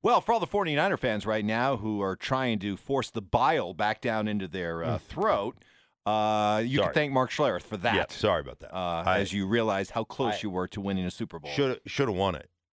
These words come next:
Speaker 2: But, but here's the deal. At the same time, if everything is, like, there's nobody can, nobody spins the ball any better than Jimmy
Speaker 1: Mm-hmm.
Speaker 2: Garoppolo. Like, Jimmy's a really good player. It's just, you know, you're, you're gonna have a couple of throws a game that'll go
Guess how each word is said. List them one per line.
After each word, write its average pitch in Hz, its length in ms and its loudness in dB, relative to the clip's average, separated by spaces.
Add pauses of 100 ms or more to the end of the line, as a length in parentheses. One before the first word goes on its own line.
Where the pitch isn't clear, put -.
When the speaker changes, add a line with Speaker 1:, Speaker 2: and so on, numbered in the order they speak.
(180)
Speaker 2:
But, 139 460 2
but 117 260 -2
here's 147 280 -4
the 110 80 -10
deal. 101 360 -4 (640)
At 101 80 -12
the 110 80 -6
same 151 320 -2
time, 135 460 0 (180)
if 95 100 -4
everything 120 380 4
is, 82 320 -2 (380)
like, 95 180 -4 (160)
there's 131 220 -4
nobody 135 240 -4
can, 87 240 -8 (280)
nobody 156 220 -6
spins 123 380 -6
the 95 40 -6
ball 95 240 2
any 87 100 -4
better 87 220 -2
than 80 160 -6
Jimmy 85 200 -2
Speaker 1:
Mm-hmm. 80 160 -6
Speaker 2:
Garoppolo. 80 500 -2
Like, 98 180 -8
Jimmy's 151 380 -4
a 80 80 -6
really 110 440 -10
good 87 280 -10
player. 135 400 -6 (500)
It's 123 140 -2
just, - 340 -4
you 180 60 -8
know, 123 200 0
you're, 120 220 -4 (160)
you're 104 120 -12
gonna 131 220 -2
have 123 180 0
a 113 40 -4
couple 117 380 -2
of 110 240 0
throws 113 320 -2
a 98 60 -10
game 127 340 -4
that'll 92 160 -2
go 90 420 -2